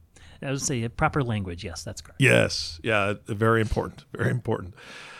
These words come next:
Speaker 2: Tim, thank you so much for your time. You answered a lot of my questions. I appreciate it. Kind of put you on the spot there for a few of 'em. Uh, but it's fascinating to me. I, I don't have this document drafted up yet. I don't actually need w-, well, I would say I do need one, uh, but not quite to the extent of most of your clients.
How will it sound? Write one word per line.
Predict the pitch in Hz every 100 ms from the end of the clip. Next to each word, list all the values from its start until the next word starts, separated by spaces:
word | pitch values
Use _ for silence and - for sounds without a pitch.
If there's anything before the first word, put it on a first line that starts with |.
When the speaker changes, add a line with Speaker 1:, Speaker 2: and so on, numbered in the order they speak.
| - _
Speaker 2:
Tim, | 143 123
thank | 156 127
you | 117
so | 123
much | 104 101
for | 110
your | 101
time. | 113 107 110
You | 110
answered | 117 113 104
a |
lot | 110
of | 107
my | 104
questions. | - 107 - 104
I | 101
appreciate | - 120 107 117 104
it. | 101 -
Kind | 117
of | -
put | -
you | 117
on |
the | 98
spot | - 113 104 -
there | 104
for | - 110
a | 98
few | 110 107
of | 101
'em. | 101 - - - -
Uh, | 117
but | 120 127
it's |
fascinating | - 160 - 104 95
to | -
me. | - -
I, | 101 104 101
I |
don't | 110 110
have | 113 113 110
this | 113 - 135 - _
document | - 113 123 117 110
drafted | 117 117 120
up | 127
yet. | 139 165 -
I | 104
don't | 101 104 104
actually | 104 117 104
need | 107 120 113
w-, | 120 -
well, | 95 90 -
I | 95
would | 98 98
say | - 98
I | 101
do | 101 107
need | 110 95
one, | 101 92 - - - - -
uh, | 95
but | 95 98 -
not | 117 117 -
quite | 120 117
to | 107
the |
extent | 98 - 113 98
of | 107
most | 120 120
of | 113
your | 110
clients. | - 127 131 175 -